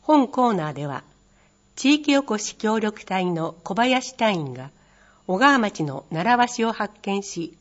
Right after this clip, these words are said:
レポートしてきました。地域おこし協力隊の小林です。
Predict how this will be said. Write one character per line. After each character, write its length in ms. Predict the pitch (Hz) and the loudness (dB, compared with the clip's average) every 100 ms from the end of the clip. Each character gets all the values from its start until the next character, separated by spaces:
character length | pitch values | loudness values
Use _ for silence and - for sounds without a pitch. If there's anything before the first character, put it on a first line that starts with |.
| - | -12
レ 160 | 165 180 | -6 -4
ポ 220 | 180 285 | 0 0
ー 60 | 269 | 0
ト 140 | 147 | -8
し 60 | - | -8
て 120 | 151 | -12
き 120 | - | -10
ま 140 | 135 143 | -10 -10
し 100 | - | -10
た。 180 | 151 _ _ _ _ _ _ _ _ _ _ _ _ _ _ _ | -12 _ _ _ _ _ _ _ _ _ _ _ _ _ _ _
地 180 | - 277 | 2 2
域 200 | 285 285 | 4 0
お 60 | |
こ 120 | 277 240 | 0 -4
し 160 | - | -6
協 240 | - 185 196 | -6 -4 -2
力 220 | 202 - | -4 -6
隊 240 | 196 185 | -4 -2
の 220 | 170 156 - | -2 -6 -8
小 100 | 160 | -8
林 380 | 170 160 - 143 | -6 -6 -10 -10
で 120 | 151 | -12
す。 180 | - | -14